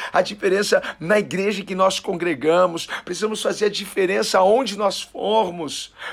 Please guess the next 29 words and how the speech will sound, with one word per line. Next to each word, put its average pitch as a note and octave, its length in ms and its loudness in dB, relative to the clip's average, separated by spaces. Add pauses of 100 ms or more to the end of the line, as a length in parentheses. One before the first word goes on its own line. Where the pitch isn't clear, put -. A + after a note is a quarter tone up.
no F3+ 100 -4
meio A3 220 2
da G3+ 120 4
nossa - 320 2
família, G3 720 2
parentela. D#3+ 960 2 (680)
Precisamos B3 720 2
fazer F3 340 0
essa E3+ 220 -2
diferença. C#3+ 840 -2 (280)
As G3 140 0
pessoas A3+ 760 4
precisam G3+ 680 -2
ver G3+ 280 6
Jesus G3 560 0
na G3+ 80 -6
sua E3 280 0
vida. C#3 500 -2 (560)
As G#3 180 0
pessoas A3 580 0
precisam G#3 480 0
ver G#3+ 160 6
a G#3+ 100 6
glória G3+ 640 4
de D#3 140 -14
Deus E3+ 300 -8
na E3+ 80 -8
sua D3+ 280 -4
vida. C3+ 460 -8